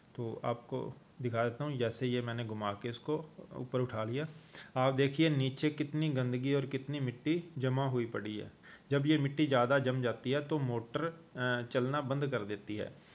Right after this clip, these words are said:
इसीलिए, अ, वॉशिंग मशीन की मोटर ज़्यादा ख़राब होती है। चार पाँच साल में जब हम इसको क्लीन नहीं करते तो ये ख़राब हो जाती है। आगे का, अ,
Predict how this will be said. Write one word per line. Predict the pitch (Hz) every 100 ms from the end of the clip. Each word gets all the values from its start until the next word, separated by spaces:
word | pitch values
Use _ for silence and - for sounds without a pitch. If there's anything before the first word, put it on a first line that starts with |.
| - -
इसीलिए, | 131 151 156
अ, | 151 143 139 139
वॉशिंग | 123 120 143
मशीन | 131 131 131
की | 135
मोटर | 123 113 131
ज़्यादा | 120 110 117
ख़राब | 117 113 110
होती | 107 - 107
है। | 104
चार | - 120 123
पाँच | 127 127
साल | - 120
में | 120 143 143 - -
जब | 131
हम | 127 135
इसको | 131 -
क्लीन | - 127 131
नहीं | 123 123
करते | 123 120 147
तो | 165
ये | 170
ख़राब | - 107 110
हो | 104
जाती | 98 92 -
है। | 101 - - -
आगे | 127 131
का, | 156 160
अ, | 160 160 147